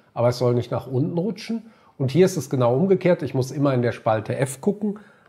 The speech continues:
aber es soll die Zeile mitrutschen, also Dollar F vier. So,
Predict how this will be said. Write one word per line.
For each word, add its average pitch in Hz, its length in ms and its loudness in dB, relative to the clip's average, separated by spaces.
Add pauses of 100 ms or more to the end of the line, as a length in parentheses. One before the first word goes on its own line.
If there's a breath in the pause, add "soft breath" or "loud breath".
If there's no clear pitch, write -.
aber 147 280 2
es 131 100 -4
soll 143 160 2
die 143 120 2
Zeile 131 420 2
mitrutschen, 123 520 -2
also 123 260 -4
Dollar 113 480 -2
F - 320 -10 (100)
vier. - 420 0 (1000 soft breath)
So, 104 380 -2